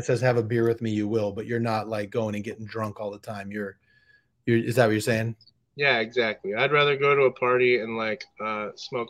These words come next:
Speaker 2: four blunts and have one beer rather
Speaker 1: Mm.
Speaker 2: than, like, you know, have five whiskey cokes and smoke one blunt.
Speaker 1: <laughs> And Derek's like, "Yeah,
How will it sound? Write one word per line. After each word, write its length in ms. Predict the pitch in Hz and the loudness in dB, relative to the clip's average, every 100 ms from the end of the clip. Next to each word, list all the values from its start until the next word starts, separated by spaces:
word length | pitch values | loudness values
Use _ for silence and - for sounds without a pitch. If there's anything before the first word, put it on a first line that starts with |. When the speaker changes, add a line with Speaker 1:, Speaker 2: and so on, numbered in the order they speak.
| - | -2
Speaker 2:
four 200 | 131 120 | 2 2
blunts 440 | 117 113 110 - 113 | 0 -4 -4 -8 -12
and 100 | 107 | -6
have 260 | 113 104 | -4 -4
one 300 | 110 117 110 | -2 -2 -2
beer 340 | 98 95 95 95 _ _ _ _ _ _ - | -4 -4 -4 -8 _ _ _ _ _ _ -4
rather 300 | 117 117 120 | 2 4 4
Speaker 1:
Mm. 40 | |
Speaker 2:
than, 220 | 113 110 110 | 2 -2 -2
like, 360 | 104 98 - | -4 -4 -8
you 60 | 104 | -6
know, 260 | 98 101 - | -6 -10 -6
have 240 | 117 98 - | -4 -4 -2
five 300 | 113 107 101 107 | 0 0 -2 -2
whiskey 380 | 113 - 110 | -4 -2 -8
cokes 420 | 98 113 101 - 101 | -2 -2 -2 -4 -10
and 220 | 98 95 | -10 -12
smoke 360 | - - 101 95 | -16 -10 -10 -8
one 200 | 104 95 | -10 -10
blunt. 260 | 98 95 87 _ _ _ _ _ _ _ _ _ _ _ _ _ _ _ _ _ _ - | -12 -16 -18 _ _ _ _ _ _ _ _ _ _ _ _ _ _ _ _ _ _ -2
Speaker 1:
<laughs> 140 | - 147 | 2 4
And 260 | 127 117 | 4 2
Derek's 200 | 110 104 | 0 0
like, 160 | 98 101 | -2 -2
"Yeah, 180 | 123 | -2